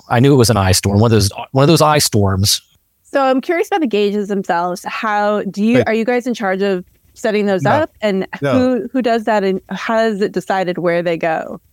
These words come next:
Speaker 3: I'm glad you mentioned that, 'cause we could not do what we do without the U S G S, U S Geological Survey.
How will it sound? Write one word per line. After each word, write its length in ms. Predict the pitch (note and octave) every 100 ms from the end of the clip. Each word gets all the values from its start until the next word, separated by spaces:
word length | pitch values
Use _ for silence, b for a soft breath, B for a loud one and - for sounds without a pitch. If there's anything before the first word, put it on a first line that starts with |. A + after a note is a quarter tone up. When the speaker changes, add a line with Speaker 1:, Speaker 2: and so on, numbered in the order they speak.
| _
Speaker 3:
I'm 200 | C#3+ C#3
glad 400 | B2 C#3 C3+ B2+
you 100 | A#2+
mentioned 340 | A2+ A#2 A#2 G2+
that, 160 | F#2+
'cause 200 | - G#2
we 220 | G2 D3 E3+
could 200 | - C3+
not 220 | C3 A#2
do 240 | A2+ B2
what 180 | A#2 A2
we 160 | A2 G#2
do 500 | G2+ A2 A2 A2 -
without 600 | - G#2 A2+ A2 A2+ - -
the 120 | G2+
U 260 | G#2+ A2+ G#2+
S 200 | G#2 -
G 260 | G2 G2+
S, 300 | G2+ G#2 G2
U 180 | G#2+ A2
S 200 | A2 -
Geological 640 | - A2 G2 G2+ G2+ G#2 F#2+
Survey. 500 | G#2 G#2 G#2+ A2